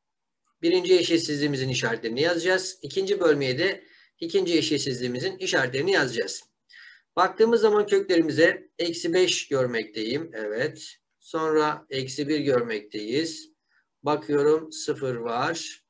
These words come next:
ve bir var. Evet. Buradan ilk önce tek çizgi çiziyorum. Sonra gerektiğinde paydadan gelenleri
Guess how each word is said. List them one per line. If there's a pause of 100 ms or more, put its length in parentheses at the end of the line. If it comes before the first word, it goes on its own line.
(200)
ve
bir
var. (540)
Evet. (560)
Buradan
ilk
önce
tek
çizgi
çiziyorum.
Sonra
gerektiğinde
paydadan
gelenleri